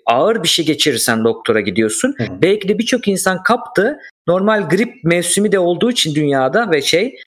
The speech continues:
Speaker 1: mi-, grip gibi geçirdi farkında değiliz. Hiç kan testi yapılmadığı için bilmiyoruz.
Speaker 2: Evet.
Speaker 1: Böyle bir durum da ortaya
Speaker 2: Ya
Speaker 1: çıkmış.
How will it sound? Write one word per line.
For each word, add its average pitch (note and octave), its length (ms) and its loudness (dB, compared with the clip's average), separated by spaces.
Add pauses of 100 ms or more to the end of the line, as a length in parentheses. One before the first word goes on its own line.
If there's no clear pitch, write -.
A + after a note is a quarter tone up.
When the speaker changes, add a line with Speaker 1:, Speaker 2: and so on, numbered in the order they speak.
(140)
Speaker 1:
mi-, E3 220 -2
grip A3 260 0
gibi G#3+ 160 0
geçirdi A3+ 420 0
farkında G#3 540 0
değiliz. F#3+ 260 0
Hiç - 240 -2
kan F#3+ 240 0
testi G3 300 0
yapılmadığı F#3+ 320 0
için F3 240 0
bilmiyoruz. F#3+ 480 2
Speaker 2:
Evet. C#3+ 260 6
Speaker 1:
Böyle G3 220 2
bir G#3 120 0
durum G#3+ 240 2
da G#3 60 4
ortaya C#3+ 320 2
Speaker 2:
Ya C#3 60 8
Speaker 1:
çıkmış. C#3 120 4